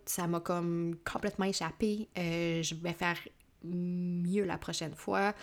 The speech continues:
Euh, puis d'être ouverte à ça et pas être sur la défensive. Donc, euh, c'est important pour moi d'avoir cette, euh, cette posture d'ouverture-là.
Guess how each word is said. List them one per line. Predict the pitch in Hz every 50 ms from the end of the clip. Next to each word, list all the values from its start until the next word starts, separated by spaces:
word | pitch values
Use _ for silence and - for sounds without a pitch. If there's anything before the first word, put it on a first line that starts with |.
| - - - - - - - - 175
Euh, | 170 165
puis | 165 - - -
d'être | 156 - 180 170 170 175 170 170 165 165 - -
ouverte | 220 196 - - - -
à | 180
ça | - - 214 - -
et |
pas | 180 - 190 196
être | 196 - - 185 185
sur | - - - -
la | 226 180 170
défensive. | 175 165 - 175 160 147 - - 185 220 214
Donc, | 175 165 170 160 - -
euh, | 160 160 160 156 156 -
c'est | -
important | 165 165 165 - - 202
pour | - 180
moi | 175 175 190
d'avoir | 180 170 160 156 156
cette, | - - - 165 - - -
euh, | 147 143 143 156 165 156 - - - - - - - - - - - - - - - - -
cette | - - 220 214 - 208
posture | - - 233 - - - - 285 285 285 277 277 262
d'ouverture-là. | 226 226 202 220 220 - - - - 185 175 180 170 -